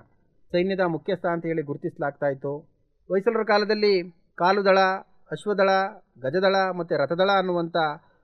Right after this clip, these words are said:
ಸೈನ್ಯ ಬಹಳ ಪ್ರಮುಖವಾದಂಥ ಅಂಗಗಳಾಗಿದ್ದು, ಅನೇಕ ಬಗೆಯ ಶಸ್ತ್ರಾಸ್ತ್ರಗಳನ್ನ ಯುದ್ಧದಲ್ಲಿ ಬಳಕೆ ಮಾಡಲಾಗ್ತಾ ಇತ್ತು.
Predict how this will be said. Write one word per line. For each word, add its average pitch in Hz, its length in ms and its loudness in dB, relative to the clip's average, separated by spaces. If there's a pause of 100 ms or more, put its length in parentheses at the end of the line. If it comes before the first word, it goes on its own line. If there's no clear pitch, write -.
(240)
ಸೈನ್ಯ 214 380 0 (600)
ಬಹಳ 143 160 0
ಪ್ರಮುಖವಾದಂಥ 170 600 0
ಅಂಗಗಳಾಗಿದ್ದು, 143 800 -2 (360)
ಅನೇಕ 214 340 4
ಬಗೆಯ 214 420 2 (200)
ಶಸ್ತ್ರಾಸ್ತ್ರಗಳನ್ನ 185 760 -2
ಯುದ್ಧದಲ್ಲಿ 165 340 -2
ಬಳಕೆ 131 340 -4
ಮಾಡಲಾಗ್ತಾ 135 480 -4
ಇತ್ತು. 139 400 -8